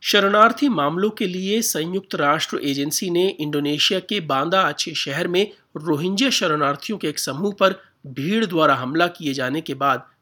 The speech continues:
कार्रवाई की अपील की है। यूएन एजेंसी ने कहा है कि प्रभावित शरणार्थियों के लिए संरक्षण सुनिश्चित किया जाना होगा। भीड़ में शामिल लोग रोहिंग्या लोगों को देश से बाहर भेजे जाने की मांग कर रहे थे।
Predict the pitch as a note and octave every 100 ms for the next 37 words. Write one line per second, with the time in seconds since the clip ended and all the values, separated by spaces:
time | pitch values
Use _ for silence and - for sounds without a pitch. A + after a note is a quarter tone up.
0 | - C#3 C3+ D3 D3 D3 C3+ B2+ - C#3+
1 | - C3 B2 C3+ C3+ - _ D#3+ E3 F#3
2 | F3+ F3+ D3 D3 D#3 D#3 D#3+ D3+ D3+ -
3 | C3+ C#3 F3 G3+ A3 A3 E3 C3+ C#3+ E3+
4 | D#3+ - - C#3+ C3+ C3 C3+ - F3 -
5 | D3 C3+ C#3+ C#3+ - D#3+ E3 D3+ - C3+
6 | - - D#3+ C#3+ - C3 - C3+ C3 B2+
7 | B2+ C3 C3+ B2+ - _ - C#3 F3+ E3+
8 | D#3+ - C#3+ D#3 D3+ D3 F3 F3 - _
9 | - D3+ D3 D3+ D3 B2+ B2+ C#3+ E3 E3
10 | C#3+ C#3+ D3 - D3 C#3 C3 C#3+ - -
11 | _ C#3+ C#3+ C#3+ C#3+ C3 C#3 - B2+ -
12 | C#3 C3+ B2 C3+ B2 B2+ C3 C#3